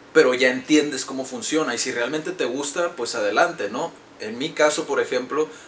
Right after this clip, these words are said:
a mí me interesó mucho un tiempo Forex, que es la, la bolsa de divisas, ¿no?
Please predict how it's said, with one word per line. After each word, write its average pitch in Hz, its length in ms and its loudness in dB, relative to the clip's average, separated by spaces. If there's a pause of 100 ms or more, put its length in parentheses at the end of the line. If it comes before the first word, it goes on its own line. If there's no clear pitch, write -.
a 117 60 -2
mí 120 80 -2
me 139 100 -6
interesó 131 400 0
mucho 135 260 -8
un 127 80 -12
tiempo 127 360 -6
Forex, 143 520 0 (520)
que 113 260 2
es 117 120 2
la, 127 320 6
la 113 160 2
bolsa 120 300 0
de 123 100 6
divisas, 117 500 -2
¿no? 147 180 -8